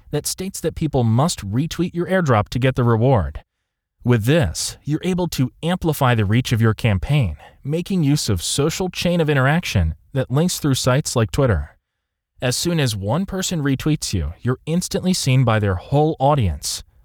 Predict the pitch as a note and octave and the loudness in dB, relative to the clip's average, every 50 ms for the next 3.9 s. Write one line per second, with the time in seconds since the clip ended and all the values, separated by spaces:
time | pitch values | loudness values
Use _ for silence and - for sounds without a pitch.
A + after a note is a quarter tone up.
0 | _ _ _ _ - D#3+ F#3 G3 - - F3 E2 D#2 - - - B2+ A#2 - C#3 | _ _ _ _ -4 -4 -4 -2 0 0 -2 0 -2 -4 -4 -4 -4 -2 0 0
1 | F3 F3+ - - E3+ D#3 D3 C3+ C3 C3 B2 - A#2+ A2 G#2+ A2+ G#2 G#2 G#2 F#2+ | -2 0 0 0 2 2 2 2 2 2 2 2 0 0 2 2 2 2 2 2
2 | F2+ G#2 B2 C3+ - F3 F#3 F3+ F3+ D3+ C3 B2+ B2+ C3+ C3+ - - A2+ G2 F2 | 2 2 0 0 -2 -4 -2 0 2 2 2 2 2 0 0 -2 -2 -2 -2 0
3 | - C3 C#3 - - E3 D#3+ - - F3 F#3 F3 D3 A2 G#2 F#2+ G#2 | 0 -2 -2 0 -2 -4 -4 -2 -2 0 2 2 2 2 2 0 0